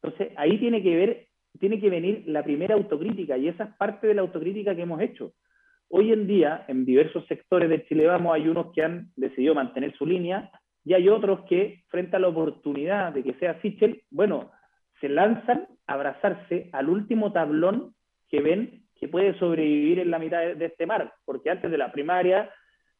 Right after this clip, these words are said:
eh, la derecha estaba reducida a un veinte por ciento, después pasaron las primarias y dijeron, "Uy, mira,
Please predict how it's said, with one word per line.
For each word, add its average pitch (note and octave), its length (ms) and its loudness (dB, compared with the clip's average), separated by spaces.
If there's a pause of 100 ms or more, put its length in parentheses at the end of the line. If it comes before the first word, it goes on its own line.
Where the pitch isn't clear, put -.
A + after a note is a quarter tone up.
eh, B2+ 260 -2
la C3+ 120 -2
derecha D#3 280 0
estaba D#3 240 0
reducida D3+ 420 0
a D3+ 40 -2
un C#3+ 60 -6
veinte D3+ 220 -4
por C3+ 160 -6
ciento, F#3 460 0
después D3 260 -8
pasaron D#3+ 300 -4
las D3+ 200 -4
primarias D#3 260 -4
y D#3 80 -2
dijeron, E3 240 -6
"Uy, F3+ 160 2
mira, D#3+ 200 -6